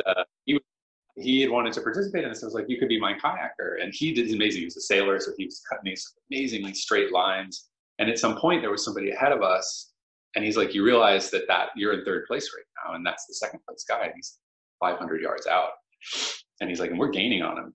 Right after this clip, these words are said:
And I'm thinking, like, "I'm so exhausted. I'm already ten K in. Why are you telling me this?" He's like, "'Cause I know who you are."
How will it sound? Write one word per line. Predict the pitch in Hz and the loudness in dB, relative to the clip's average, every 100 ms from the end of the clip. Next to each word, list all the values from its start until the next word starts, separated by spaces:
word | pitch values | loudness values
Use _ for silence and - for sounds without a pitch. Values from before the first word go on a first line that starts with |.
| _ | _
And | 101 | -12
I'm | 104 | -10
thinking, | - - | -12 -10
like, | 110 107 - | -8 -6 -4
"I'm | |
so | - 147 | 0 2
exhausted. | 147 117 95 - 87 | 4 6 4 4 0
I'm | 90 | 2
already | 113 127 | 2 2
ten | - 107 101 | 0 -4 -6
K | - 92 92 | -6 -4 -4
in. | 90 | 0
Why | 101 | 4
are | 123 | 4
you | 127 - | 4 0
telling | 123 156 92 | 0 0 -2
me | 87 | -6
this?" | - - | -12 -14
He's | - | -14
like, | 98 | -14
"'Cause | 95 | -8
I | 98 92 | -6 -4
know | 95 92 | -6 -6
who | 90 | -6
you | 87 82 | -6 -2
are." | 80 - - _ - - 988 988 - - - 571 - - | -2 -4 -8 _ -20 -14 -12 -10 -10 -12 -14 -18 0 0